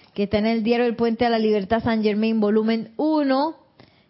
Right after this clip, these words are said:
en la página ciento cuarenta y ocho, que es "La llama violeta gana poder mediante su uso rítmico", nos comentaba el arcángel Zadkiel.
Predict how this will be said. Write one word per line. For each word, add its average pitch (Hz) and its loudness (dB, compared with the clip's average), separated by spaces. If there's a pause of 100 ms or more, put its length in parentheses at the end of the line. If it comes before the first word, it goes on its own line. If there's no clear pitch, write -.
(200)
en 254 0
la 202 -2
página 226 0
ciento 220 -2
cuarenta 202 0
y 214 2
ocho, 240 0
que 220 0
es 269 -4
"La 202 0
llama 202 0
violeta 254 2
gana 220 0
poder 226 0
mediante 202 -2
su 202 -4
uso 214 0
rítmico", 202 -2
nos 180 -4 (180)
comentaba 185 -2
el 190 0
arcángel 185 -4
Zadkiel. 190 -4